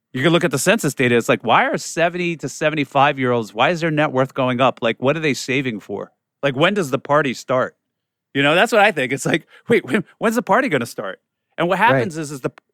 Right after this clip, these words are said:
Speaker 1: is the party passed them, right? The party passed them. So when you say, "I need two hundred thousand and I don't need to dip into the principal," I'm like, "No, no, no, no, no, no. Like, right here is the golden years, right? You're forty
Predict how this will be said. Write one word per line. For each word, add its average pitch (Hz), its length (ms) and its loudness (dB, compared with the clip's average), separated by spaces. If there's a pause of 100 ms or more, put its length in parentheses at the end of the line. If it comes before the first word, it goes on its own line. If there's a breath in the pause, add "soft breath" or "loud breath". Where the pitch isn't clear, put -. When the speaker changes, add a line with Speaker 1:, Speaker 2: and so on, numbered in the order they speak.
(220)
Speaker 1:
is 147 140 -2
the 143 80 -4
party 226 300 0
passed - 440 -4
them, 90 220 -12 (1500)
right? 143 180 0
The - 80 -8
party 202 300 0
passed 156 380 -2
them. 90 180 -14 (360)
So 147 480 2 (600)
when 170 240 0
you 214 160 2
say, 202 220 2
"I 165 60 4
need 165 200 -2
two 190 100 0
hundred 165 240 -2
thousand 160 600 2
and 139 100 0
I 143 60 2
don't 165 180 2
need 160 140 0
to 139 60 -4
dip 156 240 -2
into 147 140 -4
the - 80 -6
principal," 151 380 0
I'm 139 60 0
like, 139 200 4
"No, 156 140 2
no, 180 100 2
no, 170 120 2
no, 165 100 4
no, 160 140 4
no. 151 240 2 (120)
Like, 131 200 2
right 147 220 2
here 165 220 2
is 127 100 0
the 127 80 -4
golden 127 380 2
years, 101 260 0
right? 139 240 0
You're 143 140 4
forty 165 560 0